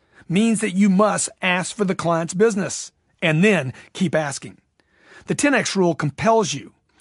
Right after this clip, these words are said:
forces you to separate yourself from everyone else in the market. And you do that by, as I emphasized earlier, doing what others refuse to do. Remember, only actions.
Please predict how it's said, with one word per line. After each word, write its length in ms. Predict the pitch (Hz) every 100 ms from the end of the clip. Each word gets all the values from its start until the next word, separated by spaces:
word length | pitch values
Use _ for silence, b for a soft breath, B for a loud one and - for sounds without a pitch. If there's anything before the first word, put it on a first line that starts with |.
| _
forces 560 | - 269 277 202 139
you 80 | 170
to 80 | 147
separate 520 | - 220 196 196 -
yourself 400 | 151 - 170 151 B B
from 180 | 180 -
everyone 600 | 226 220 196 240 202 196
else 220 | 185 185
in 60 | 180
the 80 | 170
market. 440 | 170 170 - - _ _ B B B B
And 200 | 196 190
you 100 | 185
do 240 | 135 269 262
that 340 | 160 131 - -
by, 480 | 165 160 151 160 -
as 180 | 170 147
I 120 | 165
emphasized 560 | 185 180 165 170 156 202
earlier, 340 | 226 190 151 - B
doing 360 | 143 180 226 233
what 120 | 214
others 320 | 180 180 165
refuse 380 | 180 - 240 269
to 100 | -
do. 240 | 147 127 107
Remember, 440 | 147 160 196 254 -
only 360 | 185 196 196
actions. 600 | 180 185 - 135 92 -